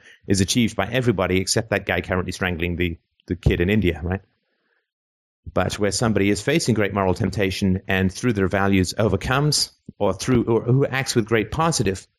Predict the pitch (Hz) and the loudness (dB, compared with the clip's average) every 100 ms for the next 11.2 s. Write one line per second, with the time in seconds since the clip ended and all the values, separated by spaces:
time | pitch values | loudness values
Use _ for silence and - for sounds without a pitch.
0 | _ _ _ - 135 - - - - 104 | _ _ _ -2 -2 0 -2 -2 0 0
1 | - 117 101 92 95 95 95 - 92 85 | 2 -2 0 2 0 0 0 0 0 2
2 | 85 85 - 98 90 - - _ 110 107 | -2 -2 -2 0 0 -4 -20 _ -4 -2
3 | - 104 - - 95 92 - 113 185 127 | -2 -4 -4 -4 -2 -2 -4 -2 0 -2
4 | 117 113 101 95 90 101 90 87 - - | 0 -2 0 -2 0 -2 -2 -4 -6 -14
5 | - 92 92 87 98 92 87 - 95 90 | -6 -2 -2 -2 -2 -2 -2 -2 0 0
6 | 85 85 87 87 90 104 90 95 95 92 | 0 0 0 0 -2 -2 -2 0 0 -2
7 | 90 _ _ _ - 98 90 90 90 - | -4 _ _ _ -4 0 2 0 -2 -4
8 | 85 - 95 101 - - 90 82 - 85 | -4 -2 -2 -2 -2 -2 0 -2 0 -2
9 | 85 - - - _ - 90 90 92 90 | -2 -4 -20 -20 _ -4 -2 0 0 0
10 | 92 92 92 - 92 92 85 98 135 90 | 2 2 2 0 -2 0 2 2 0 0
11 | 85 | -2